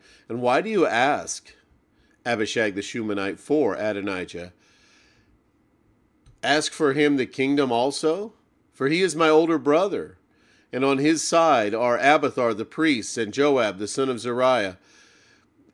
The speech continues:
Then King Solomon swore by the Lord, saying, "God do so to me and more also,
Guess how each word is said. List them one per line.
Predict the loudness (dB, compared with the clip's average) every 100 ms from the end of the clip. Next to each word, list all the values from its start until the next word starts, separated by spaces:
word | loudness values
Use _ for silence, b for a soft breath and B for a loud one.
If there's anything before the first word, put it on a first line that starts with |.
| -2
Then | 4 4 4
King | 2 2
Solomon | 4 4 4 2 -4
swore | -4 4 4
by | 6 4
the | 2
Lord, | 0 -2
saying, | -2 -2 -2 0
"God | 4 4 2
do | 0 0
so | 2 0
to | 0 -4
me | -2 0
and | 0 0
more | 0 2
also, | 2 0 -2 -2 -2 -6